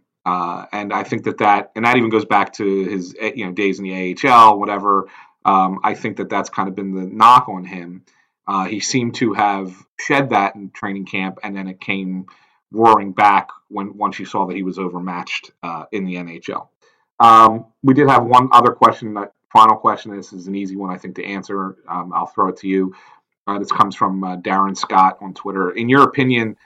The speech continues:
is the poor team defense that this team has shown due to a bad defensive unit or the forwards not helping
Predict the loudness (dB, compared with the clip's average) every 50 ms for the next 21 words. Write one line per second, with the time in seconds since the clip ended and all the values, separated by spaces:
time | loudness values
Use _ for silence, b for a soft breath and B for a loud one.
0 | _ _ _ _ _ _ -6 -6 -4 -4 -8 -4 2 6 6 6 6 2 -4 -4
1 | -4 -4 -4 -6 -8 -8 -4 -2 -2 -2 -2 -2 -6 -14 -16 -16 -14 -8 -8 -8
2 | -8 _ -4 -4 -4 -4 -6 -8 -8 -6 -2 0 0 2 0 0 -4 -8 -14 _
3 | _ _ _ _ _ _ _ -2 0 2 4 4 2 2 0 -2 -2 0 2 2
4 | 0 0 -2 -4 -2 0 -2 -2 -2 -4 -4 -2 0 0 0 0 0 -2 -4 _
5 | _ _ _ _ -10 -10 -8 -8 -10 -12 -2 2 4 4 4 6 4 2 0 0
6 | -8 2 6 6 6 6 4 2 0 0 0 -8 -16